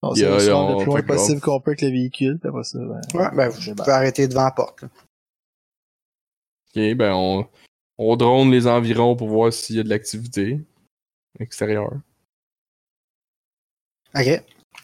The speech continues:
Speaker 2: des
Speaker 3: Euh,
Speaker 2: gens de, de, de, de, tu sais, de monde qui se promène, je sais pas, là.
Speaker 3: Non, c'est ben tranquille. Rien, rien, rien pour l'instant.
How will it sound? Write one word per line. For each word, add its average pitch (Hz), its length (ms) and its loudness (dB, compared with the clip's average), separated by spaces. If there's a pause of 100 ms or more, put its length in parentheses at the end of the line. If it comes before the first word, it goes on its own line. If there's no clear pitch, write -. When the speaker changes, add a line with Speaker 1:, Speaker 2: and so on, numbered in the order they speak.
(160)
Speaker 2:
des 127 140 -2
Speaker 3:
Euh, 156 500 4
Speaker 2:
gens 101 160 0
de, 92 340 0
de, 80 300 -2
de, 78 200 -2 (200)
de, 71 320 0
tu - 20 -20 (800)
sais, 104 120 0
de 101 120 2
monde 98 240 2
qui - 80 -10
se - 80 -10
promène, 101 560 2
je 117 100 -2
sais 113 240 0
pas, 113 80 0 (160)
là. 113 140 -2 (520)
Speaker 3:
Non, 185 220 2
c'est 180 240 0
ben 151 160 2
tranquille. 175 440 0 (1300)
Rien, 147 500 -2
rien, 151 460 -2
rien 151 180 0
pour 151 120 0
l'instant. 143 120 -2